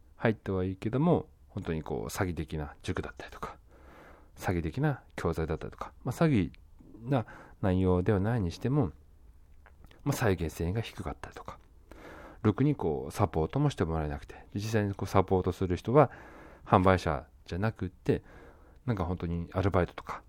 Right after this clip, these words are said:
まあ、事務員みたいな人で、こう、質問をしても、二、三行の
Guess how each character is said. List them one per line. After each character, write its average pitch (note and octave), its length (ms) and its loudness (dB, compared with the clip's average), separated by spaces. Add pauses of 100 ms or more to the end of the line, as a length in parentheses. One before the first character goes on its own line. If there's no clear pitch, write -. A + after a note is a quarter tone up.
(360)
ま A#2 60 2
あ、 - 20 4
事 G2 120 0
務 G2 160 4
員 E2 100 0
み D2+ 60 -6
た D2+ 100 -10
い D2+ 60 -12
な D2 120 -16 (500)
人 - 180 -6
で、 A#2+ 100 -2
こ C2+ 300 -6
う、 - 40 -10
質 - 200 -10
問 D#2+ 140 -2
を D2 60 -6
し - 60 -12
て - 80 4
も、 B3 200 6 (160)
二、 G#2+ 80 4
三 F2 260 4
行 D2 180 -2
の C#2 180 -10